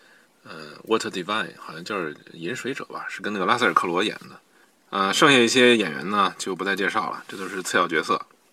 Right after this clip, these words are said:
我觉得我们还是先说一下剧情吧。我觉得这个剧情咱们说一下还是比较有意思的，让大家看一下这个整个的这个，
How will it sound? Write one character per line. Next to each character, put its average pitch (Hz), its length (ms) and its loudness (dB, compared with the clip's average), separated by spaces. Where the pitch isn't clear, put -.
我 87 100 -8
觉 95 140 0
得 147 80 4
我 90 160 -4
们 90 100 -4
还 123 140 0
是 120 140 0
先 123 180 0
说 123 220 2
一 120 40 -2
下 120 120 4
剧 - 120 -8
情 - 240 -8
吧。 104 200 -4
我 90 80 -14
觉 92 100 -2
得 120 120 4
这 127 100 0
个 95 280 4
剧 175 200 4
情 110 440 0
咱 90 120 -2
们 101 160 0
说 107 220 2
一 104 60 6
下 80 100 2
还 82 100 -2
是 82 240 -6
比 90 80 -6
较 90 120 0
有 82 120 -2
意 92 200 -2
思 - 160 -8
的， - 100 -10
让 90 100 -4
大 101 120 2
家 101 120 10
看 98 260 6
一 87 40 2
下 90 140 4
这 85 120 0
个 78 200 -4
整 78 200 -10
个 90 140 -4
的 82 60 -4
这 85 120 -6
个， 78 240 -10